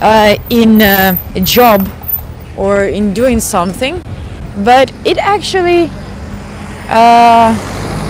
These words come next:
just a second, we'll cross the road. But it's cha-,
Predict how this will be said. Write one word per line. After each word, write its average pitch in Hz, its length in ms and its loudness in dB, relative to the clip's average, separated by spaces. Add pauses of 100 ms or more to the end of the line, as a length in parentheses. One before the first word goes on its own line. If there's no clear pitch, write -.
(600)
just 196 240 -2
a 180 40 -6
second, 359 540 0
we'll 247 320 4 (100)
cross 214 300 -2
the 202 100 2
road. 302 360 2 (4000)
But - 240 -2
it's - 200 2
cha-, 349 220 0